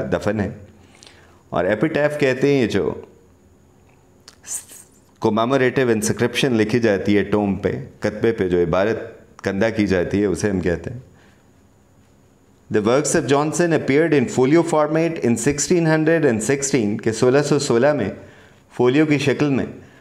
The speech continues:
उसका काम शाया हुआ। फोलियो क्या है? ये ऐसी किताब है that is made of paper of a large size, ख़ास तौर पे जो यूरोप में पहले पहल किताबें शाये हुई उनका फॉर्मेट यही हुआ करता था।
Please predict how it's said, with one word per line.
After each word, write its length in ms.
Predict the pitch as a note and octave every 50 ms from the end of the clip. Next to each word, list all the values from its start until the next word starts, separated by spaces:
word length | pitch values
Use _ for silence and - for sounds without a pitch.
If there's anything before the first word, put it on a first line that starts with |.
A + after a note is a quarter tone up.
| - _ _
उसका 280 | - A2 G#2+ - C#3 A#2+
काम 280 | - A2+ A#2 B2 C3
शाया 260 | B2+ - G#2+ G2+ A2+ B2+
हुआ। 200 | B2 G#2+ G2 G#2+ G#2+ - - - - - - _ _ _ -
फोलियो 340 | - A#2 A#2 B2 C#3+ D#3+ D#3+
क्या 180 | D#3+ D#3 D#3 D3+
है? 200 | D#3+ E3 E3 D#3
ये 460 | C#3+ C#3 C#3+ C#3 B2 - - - - - - - _ _ _ _ _ _ _ _ - _ _ _ _ _ _ - - _ _ _ - - _ - - - - _ _ _ _ _ _
ऐसी 280 | A#2 A#2+ A#2+ - F3+ E3
किताब 400 | C#3 D3+ - C#3+ C#3 D3 D3 D#3
है 140 | E3 E3 C3+
that 160 | C3 B2 B2+ C3
is 100 | A#2+ G#2 A#2+
made 220 | B2+ C3+ D3+ D3 C3+
of 120 | A#2 - - C3
paper 280 | C3 B2+ C3 E3+ D#3 D3+ C3
of 80 | - A#2+
a 40 | A2
large 260 | G#2+ G#2 B2 C#3 - -
size, 320 | A2 G2 G#2 B2+ B2+ - - - - - - - - - _ -
ख़ास 260 | - A2+ A#2+ A#2+ -
तौर 140 | C#3+ C#3 C3+ - -
पे 80 | B2 G#2
जो 160 | F#2 F2 F2 - - - - - - - _ G2+
यूरोप 380 | G#2 A2 A2+ B2+ C3+ C3+ - -
में 100 | F2 - - - - - - -
पहले 240 | G#2+ G#2+ A2+ C3+ C#3
पहल 280 | - B2+ B2 B2+ C3 A#2+
किताबें 440 | - G#2+ G2 G2+ F#2+ F#2+ A#2 A#2+ A2+ - - - - - _ - - -
शाये 280 | G#2+ G2 G#2 B2+ C3 B2+ - - - - - - - -
हुई 200 | A2+ C3+ C#3 A2+ - - - - - - -
उनका 240 | A2 A#2 A#2+ - B2+
फॉर्मेट 500 | A#2+ - A2+ G2+ G2+ G#2 A2 A#2 A2+ G#2 G2+
यही 120 | G2+ A#2
हुआ 200 | B2 A2 F#2 F2+
करता 340 | F2 - F2+ D#2+ - F2 E2+
था। 180 | - A#2+ F3